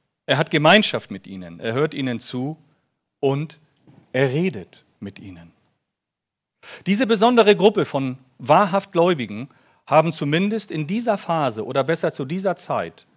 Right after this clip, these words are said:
noch nicht vergessen, dass sie Christus auf der Erde verherrlicht haben und dass sie wegen ihres klaren Bekenntnisses und Lebenszeugnisses zu ihm getötet wurden. Noch einmal, es geht hier, davon bin ich überzeugt, nicht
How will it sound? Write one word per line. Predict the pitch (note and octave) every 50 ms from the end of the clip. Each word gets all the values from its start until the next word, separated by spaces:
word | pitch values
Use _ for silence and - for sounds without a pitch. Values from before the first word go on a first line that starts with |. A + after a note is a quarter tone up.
| _ _ _ _ _ _ _ _
noch | C#3+ C#3+ C#3 -
nicht | D#3 F3 A3+ - - -
vergessen, | - A3 G3 F3 G3+ G3+ G3+ - B2 G#2
dass | G2 A2+ A2 -
sie | - A#2
Christus | - - - D#3 F3+ - - - A3+ G#3 - -
auf | - D#3 -
der | - D#3 D3 -
Erde | D#3 D#3+ D#3 D3+
verherrlicht | C#3 - C#3 B2+ D3+ F3 D#3 A2+ G2 - - -
haben | F2 E2+ D#2+ F2 G#2+ C3 - _ _ _ _ _ _ _ _ _ _ _ _ _ _ _ _ _ _ _
und | - B2 C3
dass | C#3 C#3 -
sie | D3 B2+
wegen | C3+ D3+ D#3+ D#3+ F3
ihres | - C#3+ C3+ C#3 C3+ -
klaren | - - C#3+ C#3 C#3 E3+ G3+ A3 A#3 A3+ G3+
Bekenntnisses | G3 F#3 - F#3+ F#3 F3+ E3+ - G#2+ - - - E2 - -
und | - - C3+ C#3 C#3
Lebenszeugnisses | C3+ C3 D#3 F#3+ F#3+ D#3 A#2+ - - - G2+ F#2 F#2+ - - F#2+ - - - G2 C3 - - - _ _ _ _ _ _ _ _
zu | - - C3+ -
ihm | - C#3 C3 C3+ C#3 D3+ D#3+ D#3+ _ _ _ _ _ _
getötet | - D3+ - E3 D#3 C3+ A2+ E2+ - -
wurden. | F2+ F2+ F2 F2+ G#2 - _ _ _ _ _ _ _ _ _ _ _ _ _ _ _
Noch | - D3+ G#3
einmal, | G3 F#3 G3+ F3+ B2+ F#2 E2+ E2+ - _ _ _ _ _ _ _ _ - _
es | - C3+ -
geht | - F3+ G3 G#3+ G3
hier, | - - F#3 F#3 G3 G#3+ B3 B3 - _ _
davon | F3 D#3 D3+ - E3+ D3+
bin | F3 F3
ich | F3+ E3 -
überzeugt, | E3+ E3 D#3 - - - D#3+ B2 A2+ - -
nicht | E3 A3+ A#3 - - - - _